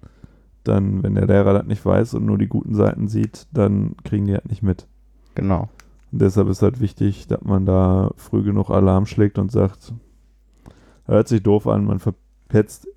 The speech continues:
Speaker 1: in gewisser Weise die Klassenkameraden, aber
Speaker 2: Und auch die Teamkameraden,
Speaker 1: Ja, vor allem
Speaker 2: äh,
Speaker 1: dann theoretisch die Teamkameraden, wobei man sich natürlich die Frage stellen kann, wie
Speaker 2: Sind das
Speaker 1: viel
Speaker 2: dann noch
Speaker 1: Team das
Speaker 2: Kameraden?
Speaker 1: dann ist, ne?
Speaker 2: Ja.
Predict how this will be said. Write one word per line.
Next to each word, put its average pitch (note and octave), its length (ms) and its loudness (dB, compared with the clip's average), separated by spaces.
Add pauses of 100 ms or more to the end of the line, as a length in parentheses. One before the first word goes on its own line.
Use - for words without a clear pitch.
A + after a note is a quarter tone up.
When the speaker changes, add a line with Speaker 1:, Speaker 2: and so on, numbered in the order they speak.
(120)
Speaker 1:
in G2+ 120 -4
gewisser G2+ 400 0
Weise G2 240 2
die F#2 60 -2
Klassenkameraden, G#2 880 0
aber G2 360 2 (800)
Speaker 2:
Und E2+ 100 0
auch E2 140 4
die - 120 -10
Teamkameraden, F#2 840 0
Speaker 1:
Ja, G#2 180 4
vor - 180 -4
allem F2 220 2
Speaker 2:
äh, F2+ 60 -6 (520)
Speaker 1:
dann G2 380 -4
theoretisch B2 540 4
die A#2 80 -16
Teamkameraden, C3+ 840 -2
wobei G#2 340 2
man G2+ 220 0
sich G2+ 120 -4
natürlich G#2 300 -2
die G2+ 100 -10
Frage G2+ 320 0
stellen G2 260 -2
kann, G2+ 180 -2
wie G2+ 40 -2
Speaker 2:
Sind F#2+ 140 -4
das G2+ 80 2
Speaker 1:
viel G#2 60 2
Speaker 2:
dann F2+ 140 2
noch F2 140 0
Speaker 1:
Team A2+ 180 2
das F2+ 80 2
Speaker 2:
Kameraden? G2 380 2
Speaker 1:
dann G2+ 100 -6
ist, - 180 -10
ne? G2+ 100 0
Speaker 2:
Ja. F#2 160 2